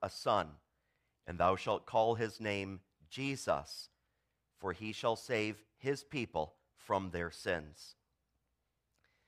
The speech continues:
Now all this was done that it might be fulfilled which was spoken of the Lord by the prophet, saying, "Behold, a virgin shall be with child,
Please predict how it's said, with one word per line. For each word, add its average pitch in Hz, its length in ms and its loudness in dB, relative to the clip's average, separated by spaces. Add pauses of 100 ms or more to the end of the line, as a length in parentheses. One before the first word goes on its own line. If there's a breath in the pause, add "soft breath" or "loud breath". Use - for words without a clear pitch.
(440)
Now 90 160 0
all 95 160 6
this 101 260 -2
was 90 200 -8
done 117 480 4
that 92 160 4
it 92 100 -2
might 98 240 0
be 104 140 -6
fulfilled 110 640 2
which 98 240 -4
was 95 160 -6
spoken 135 440 0
of 90 140 -2
the 90 80 -2
Lord 90 400 0
by 92 160 4
the 85 100 -6
prophet, - 520 4
saying, 95 440 -2 (840)
"Behold, 107 600 2
a 95 80 2
virgin 127 480 0
shall 101 240 0
be 104 180 -4
with 98 200 -2
child, 120 500 4